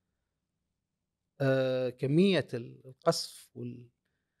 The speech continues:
والاستهداف ال-، ال-، الممنهج، أنا أقول لك هو قصف مو عشوائي. هم يدرون شنو قاعد يقصفون.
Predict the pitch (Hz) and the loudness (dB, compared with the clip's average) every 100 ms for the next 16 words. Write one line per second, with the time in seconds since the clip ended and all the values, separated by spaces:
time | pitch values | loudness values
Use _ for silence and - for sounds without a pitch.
0 | _ _ - 127 123 - 131 170 196 170 | _ _ 0 2 2 2 6 8 8 6
1 | 143 - 123 120 117 131 120 131 151 190 | -2 -4 -6 -8 -8 -10 -8 -2 4 6
2 | 185 123 147 131 131 131 185 - 165 147 | 6 2 -2 -4 0 6 6 8 4 6
3 | 185 - 165 185 - 196 156 107 - _ | 2 2 0 0 2 2 2 0 -10 _
4 | _ _ 180 185 170 139 139 151 185 175 | _ _ 2 4 2 2 2 2 2 0
5 | 180 175 156 151 - - - 180 123 | -2 0 0 0 -8 -16 -4 -2 -2